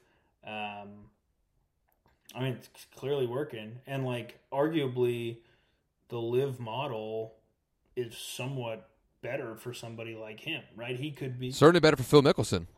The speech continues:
Speaker 1: <laughs> I
Speaker 2: He
Speaker 1: mean,
Speaker 2: made,
Speaker 1: he
Speaker 2: he
Speaker 1: could
Speaker 2: made
Speaker 1: be
Speaker 2: that very clear.
Speaker 1: considered, he could be considered really the only guy that's, like, benefiting from this, right? He's, like, coming back from kind of a major injury. He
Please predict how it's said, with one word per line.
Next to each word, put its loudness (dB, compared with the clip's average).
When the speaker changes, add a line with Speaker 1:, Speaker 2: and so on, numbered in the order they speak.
Speaker 1:
<laughs> -20
I 0
Speaker 2:
He 6
Speaker 1:
mean, 10
Speaker 2:
made, 8
Speaker 1:
he 8
Speaker 2:
he 10
Speaker 1:
could 10
Speaker 2:
made 8
Speaker 1:
be 6
Speaker 2:
that 6
very 8
clear. 2
Speaker 1:
considered, -4
he -4
could -4
be 0
considered -2
really 2
the -4
only -4
guy -6
that's, -12
like, -16
benefiting -10
from -20
this, -18
right? -10
He's, -14
like, -18
coming -6
back -2
from -10
kind -10
of -14
a -14
major -12
injury. -16
He -12